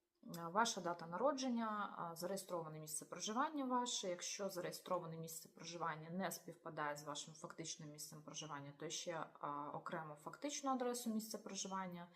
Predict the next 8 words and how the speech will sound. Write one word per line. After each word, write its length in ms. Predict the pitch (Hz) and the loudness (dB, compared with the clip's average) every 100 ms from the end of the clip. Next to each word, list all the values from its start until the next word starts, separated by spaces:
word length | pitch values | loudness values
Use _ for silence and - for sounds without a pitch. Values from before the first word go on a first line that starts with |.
| - - - | -18 -18 -14
ваш 280 | - 214 208 | 8 8 8
контактний 600 | - 175 175 170 - 170 | 2 0 6 4 4 -6
номер 280 | 165 165 180 | -4 -2 -2
телефону, 800 | 180 226 226 - 311 311 277 254 | -2 -2 -2 2 0 4 4 4
адресу 480 | - 175 175 175 - | 4 4 4 2 0
електронної 520 | 170 175 185 185 208 | 0 0 2 2 2
пошти, 720 | 226 294 320 311 - 247 240 240 - - - | 0 2 2 0 2 2 2 -4 -14 -16 0
а, 840 | - 175 175 175 175 175 175 170 | 4 6 6 6 6 4 4 0